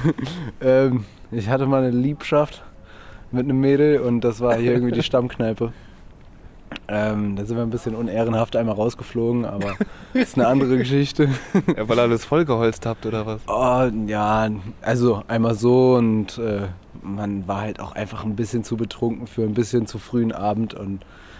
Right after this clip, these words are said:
Speaker 1: ja, ist dann nicht alles so ganz, äh, geendet wie gewünscht, aber lustige Zeiten auf jeden Fall, wenn man jetzt hier steht. Bin ja auch selber super selten nur noch hier.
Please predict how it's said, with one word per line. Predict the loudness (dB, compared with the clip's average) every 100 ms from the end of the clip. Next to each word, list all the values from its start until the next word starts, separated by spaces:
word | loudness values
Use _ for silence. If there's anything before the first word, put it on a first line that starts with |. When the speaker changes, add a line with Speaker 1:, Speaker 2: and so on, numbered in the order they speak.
| -18 -16 0
Speaker 1:
ja, | 2 4
ist | 4 4 4
dann | 4
nicht | 4
alles | 4 4
so | 4
ganz, | 4 2 -2 -6
äh, | 0 2 2
geendet | 2 4 6 6 4
wie | 4 4
gewünscht, | 6 4 4 0 -4
aber | -2 0 2 4 4 4
lustige | 0 2 0 2
Zeiten | 4 4 2
auf | -2 0
jeden | -2 2
Fall, | 4 4
wenn | 4
man | 4
jetzt | 2 2
hier | 0
steht. | 0 0 0 0 -16 -20 -20 -18 -4
Bin | -2
ja | -2
auch | -4
selber | 0 2 4 4 2 0
super | -4 -4 2 2
selten | 4 2 2
nur | 0
noch | 0 2
hier. | 0